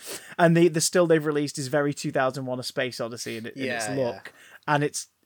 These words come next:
Speaker 1: it's a good interpretation of that character in a more, like, you know, a less toyetic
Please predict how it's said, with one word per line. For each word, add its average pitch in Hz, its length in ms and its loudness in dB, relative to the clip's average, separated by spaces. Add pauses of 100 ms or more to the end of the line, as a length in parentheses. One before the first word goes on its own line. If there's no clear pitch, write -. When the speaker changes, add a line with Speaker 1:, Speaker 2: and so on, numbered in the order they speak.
Speaker 1:
it's 170 220 -2
a 185 80 4
good 185 340 6
interpretation 202 800 2
of 175 80 -2
that 175 220 2
character 180 500 4
in 156 220 2
a 160 40 0
more, 156 360 2
like, 151 300 0 (500)
you 190 80 6
know, 147 160 8 (400)
a 151 100 6
less 156 260 4
toyetic - 920 0